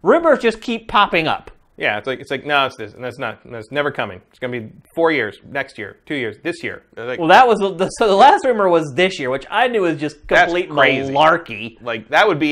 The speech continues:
Speaker 2: you'd have that in production now if
Speaker 1: But
Speaker 2: that was
Speaker 1: people
Speaker 2: happening.
Speaker 1: really latched onto that, Matt. Like, uh, like at night, like
Speaker 2: people are dumb.
Speaker 1: They are.
Speaker 2: Like,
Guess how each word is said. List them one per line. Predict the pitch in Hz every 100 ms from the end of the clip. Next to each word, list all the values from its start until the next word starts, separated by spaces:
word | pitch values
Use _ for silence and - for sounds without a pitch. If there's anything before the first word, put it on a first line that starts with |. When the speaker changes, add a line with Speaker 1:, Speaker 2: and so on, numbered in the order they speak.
| 147
Speaker 2:
you'd | 147 170 170 139
have | 170 180
that | 160 156
in | 139 127 120
production | - 123 151 - 123 101
now | 107 131 98 - -
if | 175
Speaker 1:
But |
Speaker 2:
that | 214
was | -
Speaker 1:
people | 381 403
Speaker 2:
happening. | 381 285
Speaker 1:
really | 240 240
latched | 220 202 185 -
onto | 170 240 226
that, | 120 101
Matt. | 98 92 95
Like, | 113 123 147
uh, | 170 165
like | 180 180
at | 208
night, | 202 240 233
like | 294
Speaker 2:
people | 311 254
are | 233
dumb. | 175 254 247 139 104 -
Speaker 1:
They | 123
are. | 98 92 - _ -
Speaker 2:
Like, | 202